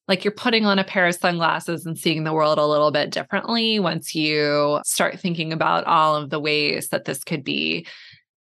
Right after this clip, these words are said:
impacting people. And I think at the heart of it, so much of it is classism and poverty stigma, which are rooted in these ideas of, like, Protestant work ethic, that the people who work hard, good things happen to them. And we know that that's,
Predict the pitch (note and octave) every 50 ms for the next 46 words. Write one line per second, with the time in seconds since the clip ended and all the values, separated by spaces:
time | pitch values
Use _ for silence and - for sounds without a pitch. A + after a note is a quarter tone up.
0 | _ - A3+ A#3 G#3+ A#3 A3+ G3 F3 E3 D#3+ D#3 - - E3 E3 D#3+ - - D#3+
1 | D#3+ - D#3+ D#3+ D#3+ D#3+ D#3+ E3 - - A3 A3 A3 G#3+ A3 B3+ B3+ B3 B3 A3
2 | A3 - _ _ - F#3+ F3+ G3+ A3 D4 F#4 D#4 G3+ E3+ E3 E3+ - - - G3
3 | F#3+ F#3+ F#3+ F#3+ - G3+ F#3 F#3+ F#3+ A3+ C#4+ D4 G3 E3+ - - - - D#3+ E3+
4 | D3 - - F3 - - E3+ D#3+ D#3+ - E3 D#3 - D#3 - E3 - - - -
5 | - - - D#3+ D3+ D3+ - - - - - - - F#3 F3+ - G3+ F#3+ F3+ F3+
6 | F#3+ G3 G3 G3 F#3+ F#3 F3+ E3+ E3 E3 D#3+ D3+ - E3 D#3 D#3 D#3+ D#3 D#3 D3+
7 | D3+ D3+ D3+ D3 - D#3 D#3+ C#3+ D3 D3+ D3+ D3+ D3+ D3+ D3+ D3+ _ _ - -
8 | D#3+ E3 E3+ F3 - - A3 G#3 A3 B3+ - D4 - - E3 D#3+ - - F3 E3+
9 | - E3+ E3+ E3+ E3+ E3 - - - - - - _ _ _ - E3 E3+ E3 -
10 | - - - - - E3+ E3+ F3+ F3 F3+ G3 G3 A3+ A3 A3 A3 A3+ A3+ - -
11 | F4 E4 B3 G#3+ G3 F#3+ F3 - E3+ F3 - F#3+ G3 G#3+ A3 - C4 B3+ B3 -
12 | G#3 G3 F#3 F3 F3 F3 F3 - G3 E3 E3+ E3+ E3+ E3+ E3 E3 E3+ E3+ F3+ F#3+
13 | G3 G#3 G#3+ G#3+ A3 A3 A3 A3+ A3 A3 -